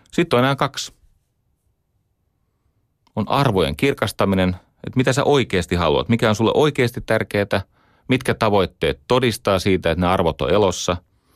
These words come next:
mikä estää arvojen toteutumista ja mikä toiminta ylittää esteet. Eikö niin? Arvojen kirkastaminen. Hyväksymis- ja omistautumisterapia. Sä kirkastat arvosi,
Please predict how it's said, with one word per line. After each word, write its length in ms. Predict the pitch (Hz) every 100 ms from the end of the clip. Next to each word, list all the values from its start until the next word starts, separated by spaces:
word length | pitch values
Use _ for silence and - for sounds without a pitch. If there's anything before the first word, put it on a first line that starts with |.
| _ _ _
mikä 220 | 110 101
estää 500 | 85 120 - - 95
arvojen 320 | 95 90 87 82
toteutumista 720 | 90 82 80 80 - - 76
ja 80 | 87
mikä 240 | 98 98 90 -
toiminta 500 | 113 90 80 76 73
ylittää 400 | 85 - 135 135
esteet. 480 | 123 - - - - _ _ _ _ _ _ _ _ _ _ _
Eikö 180 | 113 95
niin? 140 | 82 - _ _ _ _ _ _ -
Arvojen 280 | 143 120 113
kirkastaminen. 580 | 113 - - 65 - 78 - _ _ _ _ _ _ _ _ _
Hyväksymis- 720 | 107 113 117 113 - 113 110 -
ja 80 | 95
omistautumisterapia. 1200 | 101 92 - 90 92 95 - 107 82 - - - _ _ _ _ _ -
Sä 80 | -
kirkastat 520 | 123 131 104 - -
arvosi, 480 | 80 113 117 117